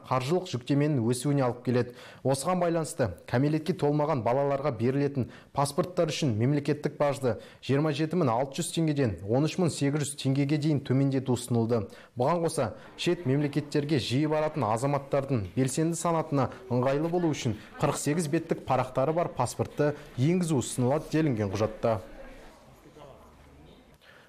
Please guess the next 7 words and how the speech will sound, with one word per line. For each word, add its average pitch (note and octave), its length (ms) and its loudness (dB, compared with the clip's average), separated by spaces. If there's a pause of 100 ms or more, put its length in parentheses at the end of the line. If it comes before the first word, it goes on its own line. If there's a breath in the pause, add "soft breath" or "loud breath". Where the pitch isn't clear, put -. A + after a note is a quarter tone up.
(140)
Қаржы C#3+ 300 0
мониторинг E3 580 0
агенттігі D#3 640 0
Қостанай D3 400 2
облысы C#3+ 480 0
бойынша D3+ 320 2
департаменті B2+ 800 2